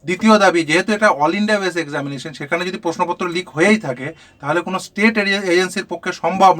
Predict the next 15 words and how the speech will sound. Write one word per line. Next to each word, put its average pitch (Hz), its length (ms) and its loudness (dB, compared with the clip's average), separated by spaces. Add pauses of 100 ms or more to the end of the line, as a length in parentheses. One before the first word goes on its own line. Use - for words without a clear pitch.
না 151 80 -2 (680)
এই 175 200 -2
all 160 120 4 (100)
India 175 280 0
based 185 280 -4
ইন-, 170 240 -12
ইন-, 180 320 -4
ইনভেস্টিগেশন 151 500 -6 (100)
করা, 113 160 -10 (260)
তাই 147 180 6 (800)
সিবিআইকে 190 440 -2
দিয়ে 180 140 -2
ইনভেস্টিগেশন 139 580 -10
করাতে 117 300 -16
হবে। 127 160 -20